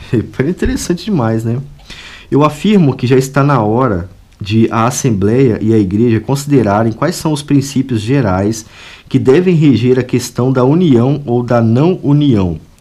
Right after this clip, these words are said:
Olhando ambas para o ponto a que já chegaram as negociações e para o desenrolar dos debates que em alguns lugares foram feitos a respeito deste assunto. Tanto em nossa, tanto em nossa igreja como fora dela,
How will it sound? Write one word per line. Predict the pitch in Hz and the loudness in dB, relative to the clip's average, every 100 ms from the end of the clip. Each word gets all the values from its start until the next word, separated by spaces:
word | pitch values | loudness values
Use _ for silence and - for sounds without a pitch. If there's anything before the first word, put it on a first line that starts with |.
| - - - - | -20 -20 -20 -2
Olhando | 127 135 208 202 139 | 4 6 6 6 4
ambas | 127 185 165 123 | 4 2 2 -2
para | - - 117 120 | -2 -2 0 0
o | |
ponto | 113 - 120 127 120 110 95 - | -2 -2 -2 -2 -2 -2 -2 -4
a | 110 | -6
que | - 107 | -4 -2
já | 113 | -2
chegaram | - 113 95 101 107 | -2 -2 0 0 0
as | 98 | -2
negociações | 127 156 147 110 98 - 123 113 - - - - - | 0 -2 -2 -4 -4 -2 -2 -2 -4 -14 -20 -10 -4
e | 117 | 0
para | 117 131 | 2 2
o | 123 | 2
desenrolar | 143 185 185 160 143 120 127 | 2 2 2 2 2 2 0
dos | 120 | -2
debates | 110 98 90 107 127 139 98 - | -2 -2 0 0 -2 -4 -10 -8
que | - 110 110 104 | -2 0 2 2
em | |
alguns | 104 139 175 | 0 0 0
lugares | 151 120 110 104 | 0 0 -2 -4
foram | - 110 | -4 -4
feitos | 101 107 104 | -4 -4 -2
a | 110 | -2
respeito | 104 - 123 | -2 -2 -4
deste | 110 - | -4 -6
assunto. | 104 - 85 - - - - - - - - | -8 -8 -14 -14 -20 -20 -20 -20 -20 -10 -2
Tanto | 214 226 | 0 2
em | |
nossa, | 190 180 185 151 - - - | 2 2 0 -2 -6 -12 -2
tanto | 165 233 202 | -2 2 2
em | |
nossa | 160 165 196 | 2 0 -2
igreja | 127 110 101 98 | 0 2 2 0
como | 95 117 | -2 -2
fora | 113 - 135 135 | -2 -2 0 0
dela, | 92 104 101 92 | 0 -2 -2 -4